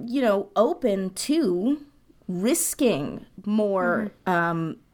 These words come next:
Speaker 1: independent creators and that sort of thing. If they start onboarding things like the A M archives, like, um, say, I don't know, Black Tapes, or hell, even eos ten, Lore, that sort of thing,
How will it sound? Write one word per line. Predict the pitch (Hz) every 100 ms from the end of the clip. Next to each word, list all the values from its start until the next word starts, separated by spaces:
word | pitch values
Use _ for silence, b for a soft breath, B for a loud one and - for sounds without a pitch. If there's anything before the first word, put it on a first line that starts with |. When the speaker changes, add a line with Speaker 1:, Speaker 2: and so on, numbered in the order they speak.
| _ _ _ -
Speaker 1:
independent | 233 220 208 220 208 196 185 170 - - 185
creators | - 185 180 165 170 165
and | 165 165
that | 170 -
sort | - 165
of | 165
thing. | 165 170 139 139
If | 185 -
they | 208
start | 202 - - 233 320 277 -
onboarding | 190 175 170 175 175 156 170
things | 165 170 165 -
like | 165 165 170 170
the | 185
A | 175 170
M | 170
archives, | 170 160 - 147 120 180 180
like, | 185 170 - - b b b b
um, | 185 180 175 175 170
say, | - 214 175 180
I | 208
don't | 196
know, | 170 170
Black | 170 170 214 220
Tapes, | - 143 73 -
or | 156 175 175 165 - - 170
hell, | 190 190 156
even | 180 180 180 170
eos | 190 196 190 -
ten, | - 214 180 156 160
Lore, | 170 208 180 - -
that | 175 185 196
sort | 185 185
of | 175 170
thing, | 202 214 -